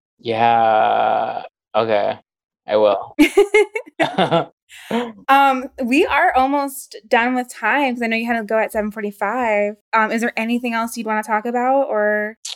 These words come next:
Speaker 2: shoot the shit about?
Speaker 1: <laughs> Listeners, uh, if you wanna hear more, you know, right, right, um, I'll come back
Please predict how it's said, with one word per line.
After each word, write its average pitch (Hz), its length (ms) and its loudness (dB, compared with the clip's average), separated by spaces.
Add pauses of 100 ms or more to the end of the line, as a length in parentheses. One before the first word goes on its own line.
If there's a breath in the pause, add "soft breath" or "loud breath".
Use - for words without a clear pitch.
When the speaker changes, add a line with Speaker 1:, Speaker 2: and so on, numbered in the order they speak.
Speaker 2:
shoot 220 200 -6
the 214 80 -4
shit 214 160 -4
about? 254 260 -4 (480)
Speaker 1:
<laughs> - 720 0 (1040 loud breath)
Listeners, 151 760 2
uh, 123 760 2
if 131 100 -4
you 131 80 -2
wanna 131 220 -2
hear 143 180 -2
more, 117 1040 2 (580)
you 117 120 0
know, 107 180 2
right, 107 340 2 (180)
right, 107 400 0
um, 95 540 -2
I'll 120 140 -2
come 104 180 -8
back 92 280 -2